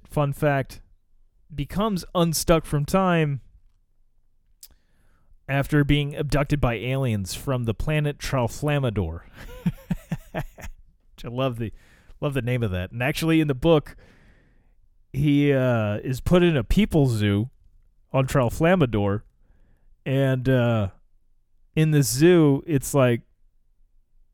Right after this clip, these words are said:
a normal house. He's, like, in an apartment or house sort of situation, but there's, you know, fucking glass all around. It's like being <laughs>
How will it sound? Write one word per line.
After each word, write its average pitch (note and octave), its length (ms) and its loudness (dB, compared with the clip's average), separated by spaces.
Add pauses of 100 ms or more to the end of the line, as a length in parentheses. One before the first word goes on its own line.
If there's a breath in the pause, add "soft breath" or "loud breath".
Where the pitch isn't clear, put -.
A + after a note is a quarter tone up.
(880)
a D#3+ 60 0
normal D#3 360 2
house. C#3 360 -2
He's, C#3+ 200 0
like, C3 200 -2
in D3+ 180 -2
an C#3 160 0
apartment C#3+ 540 0
or G2 140 -2
house C#3 520 -4
sort C#3+ 300 0
of B2+ 80 0
situation, C#3 720 0
but A#2+ 140 -2
there's, A#2+ 220 0
you B2 140 0
know, F#2+ 120 -4
fucking B2 360 -2
glass A#2 420 -2
all G2+ 140 -2
around. F#2+ 280 -2
It's G#2+ 120 -6
like C3+ 200 -4
being C#3 460 0 (600 soft breath)
<laughs> - 0 -